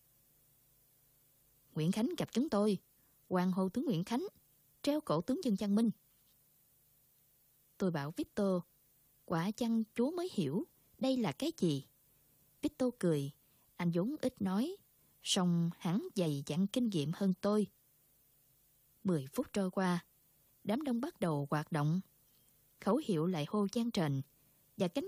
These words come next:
cửa càng lúc càng long, sắp đổ tới nơi. Tướng Nguyễn Ngọc Lễ trở ra, nhưng ông không đi đến cửa. Tôi dụi mắt, và đúng như tôi thoạt thấy,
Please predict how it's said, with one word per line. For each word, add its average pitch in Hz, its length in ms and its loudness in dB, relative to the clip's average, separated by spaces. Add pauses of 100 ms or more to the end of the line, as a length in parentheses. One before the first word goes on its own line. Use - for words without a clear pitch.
cửa 226 260 2
càng 151 260 -2
lúc 302 220 0
càng 139 260 -2
long, 220 240 4 (360)
sắp - 280 -4
đổ 165 280 0
tới 233 140 0
nơi. 214 300 2 (1040)
Tướng 320 160 0
Nguyễn 226 180 2
Ngọc 208 220 -2
Lễ 170 260 0
trở 147 260 0
ra, 208 260 2 (680)
nhưng 190 140 4
ông 180 240 4
không 233 200 -2
đi 233 160 2
đến 254 140 0 (100)
cửa. 180 300 0 (840)
Tôi 262 180 4
dụi 170 180 2
mắt, 294 240 -4 (540)
và 165 120 0
đúng 170 220 0
như 262 160 2
tôi 240 180 -2
thoạt 156 300 -4
thấy, 277 300 0